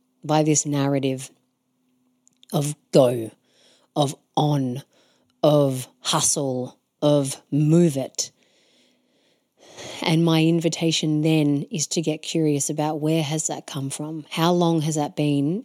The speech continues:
in your life? How long has that been circling around in your world, controlling and, and dictating your habits and the way you move through your life?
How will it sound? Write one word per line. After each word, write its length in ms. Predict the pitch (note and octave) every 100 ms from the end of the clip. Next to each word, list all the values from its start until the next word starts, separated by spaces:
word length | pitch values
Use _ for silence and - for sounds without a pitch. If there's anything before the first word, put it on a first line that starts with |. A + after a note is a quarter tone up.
| -
in 180 | D3 C#3+
your 140 | C#3
life? 440 | C#3+ D#3 A#2+ - - - - _
How 140 | - F3
long 300 | E3+ D#3+ D#3
has 120 | D#3
that 160 | D3+
been 200 | D#3 D3+
circling 640 | C#3+ - D3 D3+ - D#3 D3+
around 560 | C#3+ C#3+ C3+ D3 G3 - _
in 160 | D#3 D3
your 180 | C#3+
world, 480 | C#3 C3+ D3+ - F#3 _ _ _ _ _
controlling 680 | - E3 - D#3+ F3 E3+ D3+
and, 320 | D3 D3 D#3
and 240 | C4+ D3+ C#3+
dictating 500 | D#3+ - D#3 D#3+ D#3
your 120 | D#3
habits 680 | D3+ F3 G#3 - - - - _ _
and 460 | D3 D3 C#3+ D3 C#3
the 80 |
way 220 | D3 D3+ D#3
you 180 | D#3
move 400 | D3+ D3+ E3+ E3+
through 580 | D#3+ - F3 E3+ E3 D3 C#3 _ -
your 160 | D#3
life? 480 | D3 D3 E3 - -